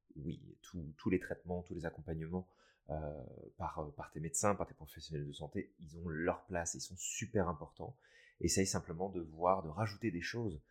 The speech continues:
à côté, comme de la méditation, du, du yoga, des exercices de respiration, de la sophro, si ça te parle,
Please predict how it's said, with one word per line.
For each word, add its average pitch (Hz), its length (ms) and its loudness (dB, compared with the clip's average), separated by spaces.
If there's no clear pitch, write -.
à 85 100 0
côté, - 360 -2
comme 82 220 6
de 78 80 4
la 76 100 0
méditation, 98 920 -4
du, 71 200 -6
du 80 180 -10
yoga, 95 500 6
des 80 160 -4
exercices 73 380 -8
de 76 80 -6
respiration, 92 760 -6
de 95 160 -4
la 65 100 0
sophro, 95 520 0
si 82 140 -10
ça 80 120 -8
te - 100 -10
parle, 90 300 -2